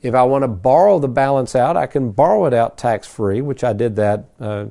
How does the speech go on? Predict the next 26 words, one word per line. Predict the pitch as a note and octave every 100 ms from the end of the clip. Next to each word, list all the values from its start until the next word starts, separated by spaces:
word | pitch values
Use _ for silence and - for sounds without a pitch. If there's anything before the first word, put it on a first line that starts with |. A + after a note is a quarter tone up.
| A#2+
quite | _ B2 -
frankly, | C#3 C#3+ B2
I |
borrowed | G2 A2+ A2+
for | -
my | A2+
policies | G#2 - A2+ A#2 - A2+
to | -
buy | G#2+ A2
our | A2
new | A2+
building | G#2+ A#2 B2
in | C3+
Louisville. | C#3+ A3 D3 D2+ _ _ _ _
I | -
borrowed | G2+ A#2 A2
all | A#2 F#3+
that | F3+ B2+
out | B2 -
tax-free, | A#2 G#2+ - B2+ B2+ C3 C3 _ _ _ -
and | C#3+
then | C3+
I'm | A#2+ B2
paying | - A#2 A#2
myself | G#2+ A#2 - G#2 G#2+
back | G#2+ C3 C3+ G2+